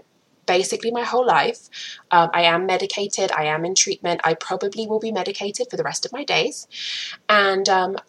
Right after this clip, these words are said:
last winter I had a really, really bad bout of depression that we eventually figured out was due to seasonal affective disorder. Hooray. <laughs> Um, and, um,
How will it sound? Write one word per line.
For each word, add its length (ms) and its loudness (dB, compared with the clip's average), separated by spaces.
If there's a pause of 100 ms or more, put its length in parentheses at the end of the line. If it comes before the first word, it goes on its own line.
(280)
last 520 2
winter 560 0
I 80 0
had 340 -2
a 100 -2
really, 380 -4
really 180 0
bad 240 -2
bout 200 -2
of 80 -14
depression 640 0
that 400 -2
we 280 -4
eventually 400 -2
figured 260 -8
out 220 -6
was 440 -2
due 420 -2
to 300 2
seasonal 440 -6
affective 400 -4
disorder. 640 0
Hooray. 580 0
<laughs> 60 -12 (600)
Um, 160 8 (640)
and, 360 4
um, 240 6